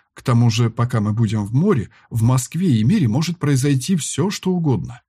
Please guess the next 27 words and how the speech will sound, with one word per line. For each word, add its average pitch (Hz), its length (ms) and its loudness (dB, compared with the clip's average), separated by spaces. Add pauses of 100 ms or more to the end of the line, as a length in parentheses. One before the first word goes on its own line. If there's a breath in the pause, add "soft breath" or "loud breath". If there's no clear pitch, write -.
(840)
Ты 143 160 2
права, 139 340 2
солнце. 98 480 -6 (480)
Но 123 160 4
есть 131 300 2
еще 131 320 0
некоторые 98 480 -2
моменты. 98 500 0
Во-первых, 107 580 -6 (220)
я 127 180 2
не 160 120 4
буду 180 260 2
отрезан 139 500 2
от 123 120 0
страны, 135 520 0
поскольку 110 640 -2
императорская 120 720 0
яхта 117 400 -2
"Колхида" — 139 680 -2 (440 soft breath)
это 170 180 -2
вообще-то 196 400 0
командный 147 540 2
пункт, 131 440 -2
э, 113 140 -2
командующего 107 680 -2
Черноморским 107 680 -4
флотом. - 500 -4